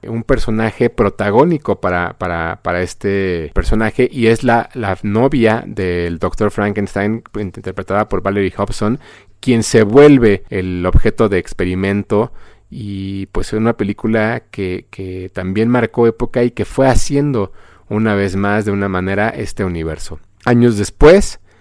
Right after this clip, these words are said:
en mil novecientos treinta y nueve, el trece de noviem-, de trece de enero, perdón, se haría, eh, la tercera y última película con Boris Karloff como, como el hijo de Frankenstein en este sentido,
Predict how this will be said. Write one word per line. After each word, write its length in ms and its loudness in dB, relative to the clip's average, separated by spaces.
en 720 -4
mil 180 2
novecientos 640 0
treinta 320 -4
y 40 0
nueve, 500 6
el 120 -4
trece 380 -2
de 120 -2
noviem-, 540 0
de 140 0
trece 240 2
de 80 6
enero, 320 2
perdón, 340 2
se 160 -4
haría, 560 4
eh, 340 -6
la 120 -4
tercera 640 4
y 140 -2
última 800 2
película 680 2
con 320 -4
Boris 240 2
Karloff 420 0
como, 640 -2
como 420 -4
el 240 -4
hijo 220 0
de 100 0
Frankenstein 760 -4
en 100 -2
este 220 -6
sentido, 540 -2